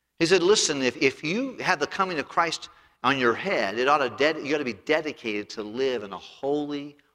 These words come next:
way, a God-pleasing, godly way, that my attributes will be his attributes, vice versa. And number two, that I would be known for being peace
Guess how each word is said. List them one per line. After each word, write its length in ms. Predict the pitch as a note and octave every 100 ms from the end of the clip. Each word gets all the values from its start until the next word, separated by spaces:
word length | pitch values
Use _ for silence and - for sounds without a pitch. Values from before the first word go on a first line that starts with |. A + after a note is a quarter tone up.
| _
way, 460 | F#2 F#2 F2+ - _ _ _ _ _ _ _ _ _ _ -
a 100 | G#2 -
God-pleasing, 920 | - - - - D3 C#3+ A#2+ G#2+ G#2
godly 480 | C#3+ D3+ D#3+ C#3 B2
way, 240 | A2+ A#2 A2
that 320 | A2+ - B2
my 280 | C#3 F3 F3+
attributes 580 | E3+ E3+ D#3 C#3 D3 C#3
will 80 |
be 140 | B2 B2+
his 260 | G3+ A#3+
attributes, 580 | C#3 A2 - A2 A2+ A2
vice 280 | - A2 C3
versa. 420 | - G2+ - - _ _ _ _ _ _ _ _ _ _ _ -
And 120 | A2+
number 180 | D3+ C3+
two, 380 | - A3 A3+ D#3
that 120 | A#2+
I 100 | D#3+
would 180 | G3 E3
be 100 | D#3+
known 560 | C3+ C3 D3+ F3 F3+
for 160 | - A2+
being 260 | A2 G#2 F#2
peace 540 | - D#3+ F3+ F#3